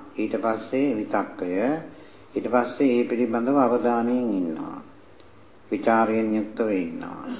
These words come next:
දිග ස්වභාවයක් දැනෙනවා නම් දිග්ගායි,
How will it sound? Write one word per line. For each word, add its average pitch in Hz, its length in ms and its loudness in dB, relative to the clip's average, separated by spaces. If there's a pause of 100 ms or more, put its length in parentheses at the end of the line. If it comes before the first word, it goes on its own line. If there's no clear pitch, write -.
(800)
දිග 107 260 0
ස්වභාවයක් 113 760 4
දැනෙනවා 101 600 2
නම් 95 300 2 (600)
දිග්ගායි, 92 1600 -4